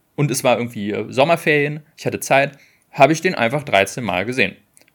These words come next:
Auch dann gerne mal so jeden Tag, vielleicht sogar zweimal hintereinander direkt, wenn ich die Zeit hatte. Hab ich einfach die ganze Zeit hintereinander, bis ich ihn irgendwann geschlagen hab.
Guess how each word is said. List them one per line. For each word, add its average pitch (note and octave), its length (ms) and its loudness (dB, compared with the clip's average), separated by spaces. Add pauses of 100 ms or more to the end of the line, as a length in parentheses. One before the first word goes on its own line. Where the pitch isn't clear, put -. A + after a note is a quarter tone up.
(220)
Auch B2+ 140 6
dann A#2 400 0
gerne A#2 200 -2
mal A2 140 -4
so G2+ 160 -4
jeden G#2+ 240 -4
Tag, - 360 0 (160)
vielleicht A2 200 -4
sogar G2+ 180 -10
zweimal G#2 340 0
hintereinander A#2 440 -4
direkt, C3+ 380 -4 (180)
wenn B2 100 -6
ich A#2+ 60 -8
die - 80 -14
Zeit A2+ 260 -2
hatte. A#2 240 -8 (520)
Hab C3+ 80 4
ich C#3+ 120 -4
einfach C3+ 200 -2
die C#3 160 -14
ganze F#3 360 2
Zeit D3 260 2
hintereinander, B2+ 400 -4
bis C3+ 160 -6
ich - 60 -6
ihn C3 80 -2
irgendwann A#2+ 280 -4
geschlagen G#2+ 400 -4
hab. G#2+ 180 -8